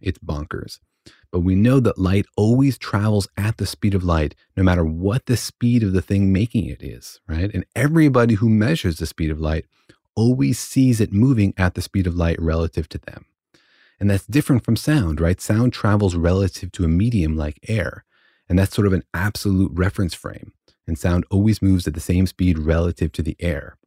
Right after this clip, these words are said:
And so if you're moving with respect to the air, like you're in a fighter jet and you're moving at the speed of sound, if you scream, then you're moving with that sound,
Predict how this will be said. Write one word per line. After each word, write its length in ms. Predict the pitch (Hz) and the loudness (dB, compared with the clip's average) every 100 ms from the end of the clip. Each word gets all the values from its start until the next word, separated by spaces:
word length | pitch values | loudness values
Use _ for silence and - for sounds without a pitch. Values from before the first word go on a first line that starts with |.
| _ _ - | _ _ -8
And 120 | - | -2
so 120 | 87 | 0
if 80 | 78 | 2
you're 200 | 87 180 | 4 6
moving 360 | 185 85 80 | 6 4 2
with 120 | 78 - | 0 -4
respect 300 | - 76 - | -6 -6 -4
to 60 | |
the 200 | - - | -10 -6
air, 200 | 71 85 | -4 -2
like 180 | 78 - | -4 -2
you're 100 | 85 | -2
in 60 | 76 | -2
a 60 | |
fighter 340 | - 87 131 87 | -2 -2 -2 -4
jet 400 | - 69 - _ - | -8 -10 -12 _ -4
and 140 | 87 | 0
you're 80 | 85 | 4
moving 300 | 98 98 87 | 4 4 2
at 80 | - | -2
the 80 | |
speed 240 | - 95 80 | -4 -2 -2
of 80 | - | -2
sound, 440 | 131 127 82 87 _ - | 0 0 0 -2 _ -10
if 160 | 92 143 | -4 0
you 100 | 165 | 0
scream, 800 | - - 131 175 - - 110 - _ - | -2 -4 0 2 0 -2 -4 -8 _ 0
then 140 | 95 | 4
you're 120 | 107 110 | 6 6
moving 440 | 120 120 113 92 | 6 4 2 2
with 260 | 117 147 - | 2 0 0
that 220 | 117 117 | -2 -2
sound, 560 | - 110 131 - - | -4 -4 -4 -8 -20